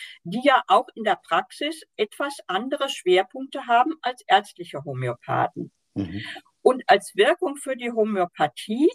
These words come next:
Speaker 1: erhoffe ich mir auch, dass er zu einem Dialog auf Augenhöhe beiträgt zwischen ärztlichen Homöopathen, die ja traditionell einen Austausch über Kongresse pflegen,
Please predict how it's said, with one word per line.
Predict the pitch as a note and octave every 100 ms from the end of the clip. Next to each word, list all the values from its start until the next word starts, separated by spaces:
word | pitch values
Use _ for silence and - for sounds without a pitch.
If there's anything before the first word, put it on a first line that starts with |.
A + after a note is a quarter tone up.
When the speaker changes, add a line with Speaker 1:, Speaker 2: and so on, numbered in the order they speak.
| -
Speaker 1:
erhoffe | G#3 E3+ D#3+ E3 -
ich | - C4 -
mir | C#4+ D#4+ F#4+ _ _ -
auch, | C#3 D3+ G3 G4 - - - - -
dass | B3+ -
er | -
zu | - - -
einem | G3+ A#3 A#3+
Dialog | A3 A3 G3+ F#3+ B3+ -
auf | F#3+ -
Augenhöhe | - F#3+ E4+ D4 A#3 G3+
beiträgt | E3+ D#3+ E3+ E3+ A3+ D#4+ _
zwischen | - F#3+ F3 -
ärztlichen | - D#3 - A3 B3
Homöopathen, | B3 B3+ B3+ C4 - C4+ C#4+ F4 F#4 -
die | G3+
ja | F#3+
traditionell | F3+ - E3+ D#3 - D#3 D#3 A3 F4+ -
einen | E3+ D#3+ D3
Austausch | C3 D3+ F3 - G3 G3+
über | G3+ G3+ G3+
Kongresse | A3+ G#3+ G3+ G#3 B3
pflegen, | - A#3 C4+ F4